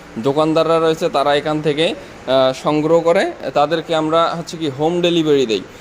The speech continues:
অর্থাৎ নিজস্ব গাড়ি দিয়ে তাদেরকে, আহ, তাদের প্রতিষ্ঠানে একবারে পৌঁছে দেই। এই যে বিশাল বিশাল স্ট্রাইক, এখান থেকে দেখা যাচ্ছে কত বড় বড় স্ট্রাইক,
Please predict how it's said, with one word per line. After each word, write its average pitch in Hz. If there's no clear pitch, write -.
অর্থাৎ 156
নিজস্ব 165
গাড়ি 160
দিয়ে 165
তাদেরকে, 160
আহ, -
তাদের 175
প্রতিষ্ঠানে 214
একবারে 156
পৌঁছে 160
দেই। 101
এই 143
যে 147
বিশাল 208
বিশাল 185
স্ট্রাইক, 123
এখান 170
থেকে 170
দেখা 156
যাচ্ছে 151
কত 160
বড় 160
বড় 160
স্ট্রাইক, 143